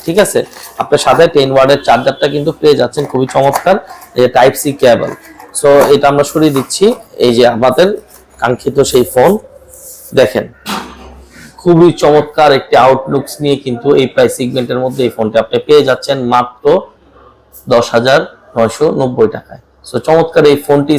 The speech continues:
সাইড মাউন্টেন ফিঙ্গারপ্রিন্ট, সাথে আপনি ক্যামেরা পেয়ে যাচ্ছেন। যদি আমরা ক্যামেরাতে যদি যাই, এখানে কিন্তু ক্যামেরা পেয়ে যাচ্ছেন থার্টিন মেগাপিক্সেল ডুয়েল ক্যামেরা, ঠিক আছে? এর পাশাপাশি ফ্রন্টে আপনি পেয়ে যাচ্ছেন ফাইভ মেগাপিক্সেলের ক্যামেরা। So চমৎকার এই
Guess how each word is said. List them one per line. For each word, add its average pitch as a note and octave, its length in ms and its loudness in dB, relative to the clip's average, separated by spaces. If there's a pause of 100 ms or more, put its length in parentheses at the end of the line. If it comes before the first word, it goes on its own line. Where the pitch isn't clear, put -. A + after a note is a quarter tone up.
সাইড C3+ 260 0
মাউন্টেন C3+ 320 -2 (140)
ফিঙ্গারপ্রিন্ট, C3 580 0 (480)
সাথে C#3+ 260 0 (140)
আপনি D3 220 -4 (200)
ক্যামেরা C3+ 320 2 (100)
পেয়ে C3+ 220 4
যাচ্ছেন। C#3 340 0 (460)
যদি C3+ 200 0
আমরা C3+ 220 2
ক্যামেরাতে C#3 380 2 (100)
যদি C3+ 140 0 (100)
যাই, C3+ 140 4 (140)
এখানে C3 280 -4
কিন্তু C3+ 220 -8
ক্যামেরা C3 340 2
পেয়ে C#3 200 -2
যাচ্ছেন C3 220 -4 (100)
থার্টিন C3+ 400 -2
মেগাপিক্সেল C3 560 -2 (140)
ডুয়েল C3+ 280 2
ক্যামেরা, A#2 340 0 (380)
ঠিক E3 200 -2
আছে? - 140 -8 (460)
এর B2+ 140 -2
পাশাপাশি C3 420 0 (120)
ফ্রন্টে C3 360 0
আপনি - 120 -4 (100)
পেয়ে C3+ 180 2
যাচ্ছেন C3+ 320 -8
ফাইভ B2+ 240 2
মেগাপিক্সেলের A#2+ 640 0
ক্যামেরা। - 300 -8 (480)
So D#3 60 0 (140)
চমৎকার F3 460 2
এই D#3+ 60 4